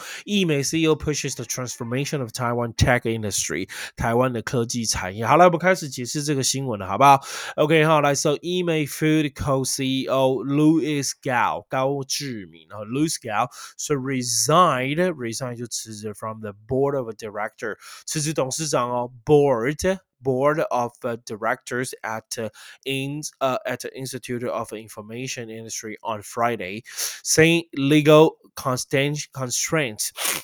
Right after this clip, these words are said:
have, uh, okay, so stifled, have stifled the development of Taiwan's I C T industry.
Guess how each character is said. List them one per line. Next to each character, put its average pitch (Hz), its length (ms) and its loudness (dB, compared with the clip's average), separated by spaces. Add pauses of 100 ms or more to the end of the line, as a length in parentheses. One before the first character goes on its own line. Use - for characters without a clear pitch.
(160)
have, 127 440 0
uh, 120 200 0 (160)
okay, 120 320 -8
so 131 480 0
stifled, - 840 -4 (180)
have 113 200 -8
stifled 143 760 -2
the 120 100 -6
development 123 480 -8
of 107 180 -12
Taiwan's 143 680 -2 (280)
I 123 240 0
C 113 320 -8
T 107 240 -12
industry. 95 500 -10